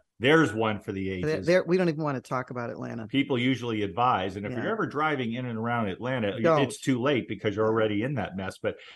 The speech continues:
Speaker 1: we're planning to go anywhere near Atlanta. The idea is to go around Atlanta,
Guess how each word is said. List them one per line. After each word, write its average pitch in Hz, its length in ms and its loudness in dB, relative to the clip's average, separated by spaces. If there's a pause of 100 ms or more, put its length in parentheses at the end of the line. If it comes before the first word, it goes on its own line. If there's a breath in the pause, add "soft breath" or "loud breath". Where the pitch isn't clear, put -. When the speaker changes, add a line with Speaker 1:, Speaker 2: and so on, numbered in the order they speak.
(480 loud breath)
Speaker 1:
we're 123 80 -12
planning 151 360 -2
to 120 80 -2
go 123 220 4
anywhere 165 340 0
near 131 240 2
Atlanta. 117 440 2
The 104 160 -2
idea 127 320 0
is 113 180 -8
to 110 120 -12
go 110 260 2
around 131 680 4
Atlanta, 107 640 0